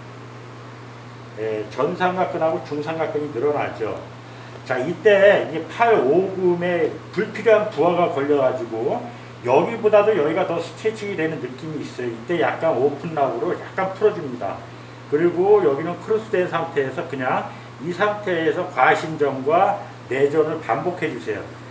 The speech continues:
자, 뒤로 더, 그 다음에 몸통 쪽으로, 위로, 몸통 쪽으로. 약간 노짓는다는 느낌으로, 예, 약간 유연성 있게 부드럽게 합니다.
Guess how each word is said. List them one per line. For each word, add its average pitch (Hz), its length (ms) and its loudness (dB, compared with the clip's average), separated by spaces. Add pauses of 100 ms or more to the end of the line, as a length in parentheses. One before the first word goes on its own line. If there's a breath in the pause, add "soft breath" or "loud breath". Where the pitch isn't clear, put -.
(120)
자, 107 120 -6
뒤로 160 320 0
더, 156 520 2 (240)
그 113 80 -6
다음에 135 380 2
몸통 131 500 -6
쪽으로, 98 320 -4 (1120)
위로, 170 680 2 (420)
몸통 151 460 -2
쪽으로. 104 320 -2 (2750)
약간 165 300 4
노짓는다는 214 960 2
느낌으로, 160 840 2 (240)
예, 113 300 -4
약간 165 360 -2 (160)
유연성 196 460 2
있게 151 280 -4
부드럽게 190 440 -2
합니다. 135 720 0